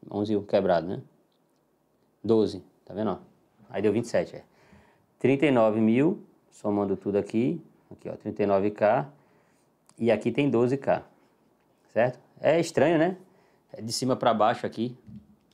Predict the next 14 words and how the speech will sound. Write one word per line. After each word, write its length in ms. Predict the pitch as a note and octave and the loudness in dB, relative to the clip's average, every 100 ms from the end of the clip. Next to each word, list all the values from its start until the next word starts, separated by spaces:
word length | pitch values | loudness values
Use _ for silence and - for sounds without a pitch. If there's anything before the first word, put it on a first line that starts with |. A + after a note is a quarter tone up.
| _ _ _ _ _ _ _ _ | _ _ _ _ _ _ _ _
Ah, 300 | - F#2 E2+ - | -6 -6 -6 -8
aqui, 180 | - | -4
ó, 100 | F#2+ - - _ - | -4 -4 -12 _ -10
tava 160 | - F#2 | -4 -4
minha 180 | G2 F2+ | -4 -4
cara 240 | - F#2+ | -2 -2
na 120 | F#2+ | -2
frente, 280 | - A#2+ A#2 | -4 -4 -4
ó. 60 | F2+ - _ _ _ _ _ _ _ | -8 -12 _ _ _ _ _ _ _
As 240 | - A2+ A2+ | 0 2 2
despesas 440 | C3 - C#3 D#3 | 0 2 2 2
estão 240 | D#3+ D#3+ | 2 2
antes 480 | D3+ C3 D#3+ D#3 - - | 4 2 2 -2 -10 -2
das 420 | G#2 G#2 - - | 0 2 0 -12